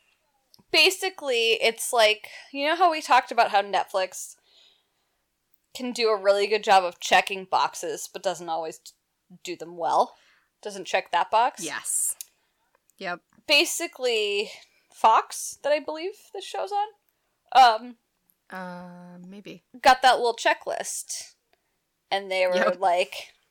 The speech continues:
Speaker 1: "Check, check, check, check, check, check, check, check."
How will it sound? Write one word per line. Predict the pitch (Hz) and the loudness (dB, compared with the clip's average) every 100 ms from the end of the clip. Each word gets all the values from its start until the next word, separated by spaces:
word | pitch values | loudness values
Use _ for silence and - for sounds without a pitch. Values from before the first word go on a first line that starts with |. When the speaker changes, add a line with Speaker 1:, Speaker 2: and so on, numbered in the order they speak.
| _ - | _ 2
Speaker 1:
"Check, | 403 415 - - - _ _ _ _ _ - | 4 4 0 -18 -20 _ _ _ _ _ 2
check, | 330 370 - - - _ _ _ | 4 4 0 -14 -16 _ _ _
check, | - - - - - - _ _ _ | -2 0 0 -6 -12 -16 _ _ _
check, | 269 - - 349 - - 480 - - 494 - - _ _ _ _ - | 2 2 -2 -20 -20 -20 -12 -4 -2 -4 -10 -20 _ _ _ _ -2
check, | - 294 | 0 0
check, | - 220 202 - | 2 4 4 0
check, | - 202 180 - - - | 2 2 2 -2 -18 -8
check." | - 170 165 - - | -2 -2 -2 -8 -20